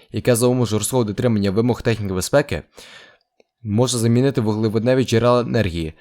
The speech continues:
та зменшити рівень енергетичної залежності. Основним завданням на цьому шляху є забезпечення достатньо високої ефективності виробництва, транспортування та зберігання водню, розробка конкурентоспроможних енергоустановок і його використання,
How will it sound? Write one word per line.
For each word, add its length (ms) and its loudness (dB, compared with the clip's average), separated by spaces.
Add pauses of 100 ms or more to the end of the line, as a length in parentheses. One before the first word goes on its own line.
(120)
та 100 -6
зменшити 500 0
рівень 280 2
енергетичної 720 0
залежності. 680 -2 (580)
Основним 320 0
завданням 380 2
на 60 0
цьому 200 0
шляху 440 -4 (200)
є 120 0
забезпечення 600 2
достатньо 340 -2
високої 420 0
ефективності 800 -2 (220)
виробництва, 480 0
транспортування 920 -2 (220)
та 100 -12
зберігання 540 2
водню, 360 -2 (460)
розробка 520 0
конкурентоспроможних 1000 -2 (320)
енергоустановок 960 -2
і 160 -6
його 200 0
використання, 680 0